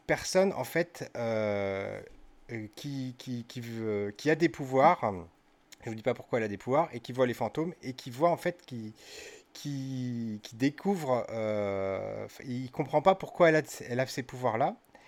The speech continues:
et ça va être expliqué dans la série. Donc, il y a une histoire d'amour qui va arriver entre les deux, et c'est pas vraiment, c'est pas seulement une romance,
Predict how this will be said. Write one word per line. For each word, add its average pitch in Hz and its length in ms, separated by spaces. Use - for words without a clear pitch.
et 120 80
ça - 160
va 123 60
être 123 120
expliqué 117 380
dans 110 80
la 107 80
série. 113 380
Donc, 123 240
il 120 40
y - 20
a 117 60
une 113 140
histoire 135 500
d'amour 117 460
qui - 120
va 104 140
arriver 101 200
entre 107 200
les 107 80
deux, 139 140
et 127 100
c'est 135 160
pas 185 160
vraiment, 165 400
c'est - 160
pas 190 140
seulement 175 260
une 165 140
romance, 143 520